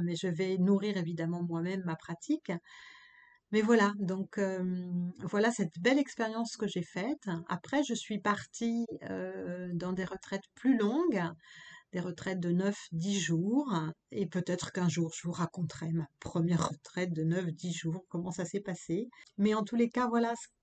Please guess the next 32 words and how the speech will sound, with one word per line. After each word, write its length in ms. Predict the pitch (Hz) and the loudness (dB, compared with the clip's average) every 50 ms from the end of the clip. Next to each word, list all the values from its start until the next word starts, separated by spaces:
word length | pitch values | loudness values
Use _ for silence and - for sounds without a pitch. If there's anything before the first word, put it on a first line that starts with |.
| _ _ - | _ _ -6
que 140 | - 214 | -6 -4
je 100 | 208 214 | -4 -4
trouve 260 | 214 - - 240 233 226 | -6 -2 0 0 2 2
intéressant 680 | 208 208 202 - 202 196 196 185 - - - 226 233 | 2 0 0 0 -2 -2 -2 -2 -4 -4 -4 -2 0
et 100 | 214 208 | 0 0
ce 140 | 196 - - | -2 -2 -4
que 80 | 196 180 | -4 -4
j'avais 240 | 175 185 180 185 | -2 -2 -2 -2
envie 260 | 190 196 190 190 226 220 | -2 -2 0 0 -2 -2
de 80 | 196 | -2
vous 140 | 185 202 190 - | -4 -6 -8 -10
transmettre, 920 | - - - 208 202 - - - 208 185 180 180 220 254 - - - 175 170 170 - - - - - _ _ _ | -8 -4 -2 -2 -2 -2 -4 -4 -4 -2 -2 -2 -4 -6 -8 -10 -8 -8 -8 -8 -10 -16 -20 -20 -20 _ _ _
c'est 220 | - - 214 202 | -6 -4 -4 -2
que 380 | - - 254 262 269 262 262 254 | 0 0 2 4 4 4 4 4
dans 140 | 214 214 208 | 2 2 4
la 120 | 208 202 | 2 2
pratique 400 | 202 - 233 220 - - 269 - | 0 0 -2 -2 -2 -2 -2 0
de 80 | - 220 | 2 2
méditation, 880 | 202 202 180 190 202 - 196 190 170 - - - 208 208 214 220 226 233 - _ _ _ _ _ _ _ _ _ _ _ _ - - _ _ - - - | 2 2 2 0 -2 -2 -2 -2 -2 -4 -6 -4 -4 -4 -4 -4 -6 -8 -8 _ _ _ _ _ _ _ _ _ _ _ _ -20 -20 _ _ -20 -12 -6
c'est 160 | - - 214 185 | -2 0 2 2
bien 160 | 175 214 214 | 2 2 2
de 100 | 208 196 | 2 0
faire 220 | 196 - 196 185 | 0 0 -2 -2
des 100 | 180 190 | -2 -2
petites 280 | - - - 180 175 - | -4 -6 -8 -12 -12 -8
pratiques 420 | - 190 185 185 - - 180 - - | -6 -6 -6 -6 -8 -12 -16 -16 -16
courtes, 580 | - - 202 196 196 202 202 - - - - - | -12 -8 -4 -4 -2 -4 -4 -6 -10 -16 -14 -10
d'en 160 | - 165 180 170 | -4 -4 -2 -4
faire 320 | - - 185 180 - - | -4 -6 -8 -8 -8 -8
tous 160 | - - 208 | -6 -4 0
les 160 | 196 190 202 | 2 2 2
jours, 460 | 185 - - 180 185 196 220 240 - | 2 2 -2 -2 -2 -2 -4 -6 -8